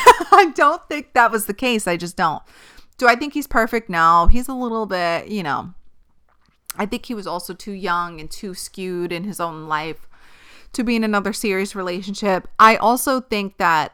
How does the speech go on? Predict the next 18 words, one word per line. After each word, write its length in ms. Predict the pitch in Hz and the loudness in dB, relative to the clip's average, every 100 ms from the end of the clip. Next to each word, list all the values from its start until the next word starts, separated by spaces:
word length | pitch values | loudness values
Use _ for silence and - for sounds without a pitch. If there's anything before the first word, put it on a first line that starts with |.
| _ | _
his 260 | - 226 - | -6 -4 -4
interaction 600 | 208 240 202 190 - 214 | -6 0 2 2 0 -6
with 140 | 202 | -6
Colleen 380 | - 185 170 180 | -2 -2 -2 -6
in 80 | 190 | -4
the 60 | |
pool 380 | 190 - 180 208 | 6 8 8 0
was 120 | 196 | -2
innocent. 480 | 131 180 170 113 - _ _ _ _ _ _ _ _ | -6 -8 -10 -10 -12 _ _ _ _ _ _ _ _
I'm 180 | 196 190 | 2 2
sorry, 380 | - 185 175 170 | 6 6 8 4
I 100 | 160 | 0
do. 280 | 156 139 - - - - | -2 -4 -8 -18 -20 0
Like, 380 | 220 190 185 - _ _ - | 4 4 2 -10 _ _ 0
these 260 | 262 523 | 2 8
people 240 | - 392 240 | 10 10 8
just 240 | 233 - | 2 4
met. 320 | 196 175 175 | 4 4 2